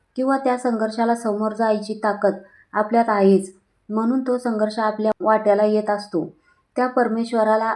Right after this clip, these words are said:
आपल्या क्षमतेवर पूर्ण विश्वास आहे की हा त्या कठीण प्रसंगातून बाहेर पडणार आहे आणि मग मी त्याला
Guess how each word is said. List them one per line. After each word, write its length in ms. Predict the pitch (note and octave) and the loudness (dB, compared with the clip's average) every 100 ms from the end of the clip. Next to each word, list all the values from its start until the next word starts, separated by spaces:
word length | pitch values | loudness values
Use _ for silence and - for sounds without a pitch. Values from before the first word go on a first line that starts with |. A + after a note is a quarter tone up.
| - | -2
आपल्या 260 | G#3+ A3 | -2 -2
क्षमतेवर 500 | A3+ - G#3+ G#3 A3 | -4 -4 -6 -4 -6
पूर्ण 300 | A3 A3 A#3 | -6 -4 -2
विश्वास 420 | A#3 A3 G#3+ G#3 G3+ | 0 -2 -2 -4 -2
आहे 240 | G#3 E3+ E3+ _ _ _ | -2 -2 -6 _ _ _
की 100 | - | -2
हा 220 | C4 A#3 A#3+ | -2 0 0
त्या 200 | A#3+ A#3 | 0 -2
कठीण 360 | A#3 G#3+ A3+ A3+ | -2 -4 -6 -4
प्रसंगातून 640 | A3 G#3+ A3 G#3+ A3 A3 A3+ | -2 -2 -2 -2 -2 -2 -2
बाहेर 320 | G#3 G3 G3+ | -2 0 0
पडणार 380 | G3+ G3+ F3+ G#3 | 2 0 0 -4
आहे 280 | G#3 F3 E3 - _ _ - | -2 -2 -4 -12 _ _ -6
आणि 220 | A3 A#3+ | 0 2
मग 260 | A#3+ A#3+ A#3+ | 4 4 2
मी 260 | A#3 A#3+ A#3 | 2 2 0
त्याला 340 | A#3 G#3 G#3+ | 0 2 0